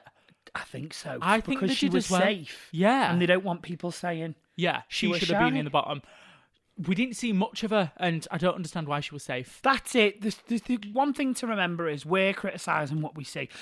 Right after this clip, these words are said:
Speaker 1: There might have been moments that she was great, but we just didn't get to see them. I do have to say, though, she did look the part.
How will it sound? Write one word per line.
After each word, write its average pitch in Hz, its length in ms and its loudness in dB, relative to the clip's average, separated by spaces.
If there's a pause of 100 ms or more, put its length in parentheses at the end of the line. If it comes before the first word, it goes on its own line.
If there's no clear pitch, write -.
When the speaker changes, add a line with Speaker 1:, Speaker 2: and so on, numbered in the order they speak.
(140)
Speaker 1:
There 196 80 -2
might 247 140 4
have 247 100 -2
been 220 160 4
moments 180 400 2
that 156 260 -4 (340)
she - 180 -8
was 180 180 -6
great, 240 360 -2 (380)
but 202 140 -8
we 208 60 -6
just 196 200 -8
didn't 196 160 -6
get - 160 -10
to 180 100 -14
see 196 160 -6
them. 175 220 -2
I 202 80 2
do 294 360 4 (120)
have 208 180 -2
to 214 100 -4
say, 190 200 0
though, 170 120 0
she - 120 -6
did 180 160 -6
look 160 160 -8
the 147 60 -20
part. 135 280 -8